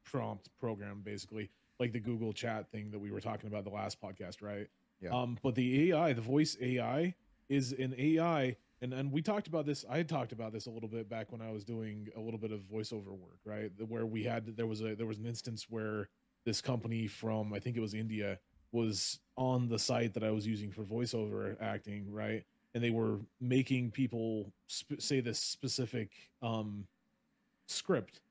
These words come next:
Speaker 1: right? That would, that, that's basically there to train A I to take your voice, essentially, right? And
Speaker 2: Yeah.
Speaker 1: that's th-, this, this voice A I. It, it's, it's a, it's a really slippery slope because, like, that voice A I gets to a point where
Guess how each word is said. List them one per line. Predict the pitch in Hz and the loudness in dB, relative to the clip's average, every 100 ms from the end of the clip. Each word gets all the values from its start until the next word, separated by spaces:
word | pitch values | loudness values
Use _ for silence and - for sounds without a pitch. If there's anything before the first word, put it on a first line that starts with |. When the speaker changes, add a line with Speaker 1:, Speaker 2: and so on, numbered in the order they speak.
| _ _ - | _ _ -2
Speaker 1:
right? | 117 123 110 | 2 2 2
That | 120 | 0
would, | 120 113 113 | 0 -2 0
that, | 123 | -2
that's | 117 113 | 0 -2
basically | - 135 135 | 0 0 0
there | 120 120 | 0 -2
to | 113 113 | -6 -8
train | - - 127 120 113 117 | -6 -2 -2 -2 -4 -4
A | 117 117 | -2 -2
I | 117 110 104 - _ _ _ _ | -2 -2 -4 -6 _ _ _ _
to | - | -8
take | 120 139 117 | -2 2 2
your | 117 | 0
voice, | 98 113 107 95 | -4 -2 -4 -4
essentially, | 107 104 92 95 | -6 -8 -8 -8
right? | 98 101 - _ - _ | -4 -4 -6 _ -20 _
And | 120 | 0
Speaker 2:
Yeah. | 131 | 2
Speaker 1:
that's | 151 - | 2 2
th-, | - 135 151 131 | -2 2 4 6
this, | 156 - | 4 4
this | 135 139 | 4 2
voice | 127 143 147 | 4 4 4
A | 135 | 4
I. | 131 135 | 2 2
It, | 117 | 0
it's, | 120 135 - | -2 -2 -4
it's | 131 - | -4 2
a, | 202 | 2
it's | 113 120 143 | 2 0 0
a | |
really | 147 110 110 127 127 | 0 -2 -4 -2 -2
slippery | 107 123 113 | -4 -6 -8
slope | 104 131 117 | -6 -4 -4
because, | 107 113 | -6 -4
like, | 113 110 - _ _ _ - | -2 -4 -8 _ _ _ 0
that | 143 151 | 2 4
voice | 175 180 175 | 6 6 6
A | 135 | 4
I | 117 135 160 | 4 2 2
gets | 123 127 - - - | 2 0 -2 -6 -2
to | 165 135 | 0 0
a | |
point | - 123 143 120 | -2 -6 -6 -6
where | 117 117 110 | -8 -6 -6